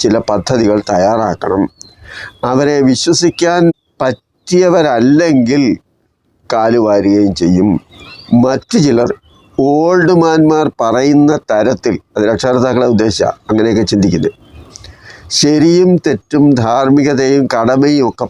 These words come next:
പറഞ്ഞിങ്ങനെ നടക്കും. അങ്ങനെയുള്ളവരൊന്നും ജീവിതത്തിൽ രക്ഷപ്പെടില്ല. നീതിയും ന്യായവും ധർമ്മവും പറഞ്ഞാൽ, നീതിയും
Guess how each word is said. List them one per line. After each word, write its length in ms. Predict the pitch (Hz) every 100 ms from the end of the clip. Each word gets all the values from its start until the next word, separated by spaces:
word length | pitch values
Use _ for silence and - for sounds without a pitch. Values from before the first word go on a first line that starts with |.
| -
പറഞ്ഞിങ്ങനെ 760 | 113 123 120 113 113 113 120 113
നടക്കും. 340 | 101 117 - - _ _ -
അങ്ങനെയുള്ളവരൊന്നും 1040 | 110 120 151 170 151 104 113 110 101 101 - - - - - - 107
ജീവിതത്തിൽ 420 | 123 123 - 120 117
രക്ഷപ്പെടില്ല. 560 | 113 160 120 95 80 - - - - - 131
നീതിയും 520 | 165 196 196 196 180 156
ന്യായവും 500 | 143 147 151 156 143 123
ധർമ്മവും 580 | 117 127 147 156 151 123 101
പറഞ്ഞാൽ, 380 | 110 117 113 90 - _ 110
നീതിയും 460 | 113 127 131 139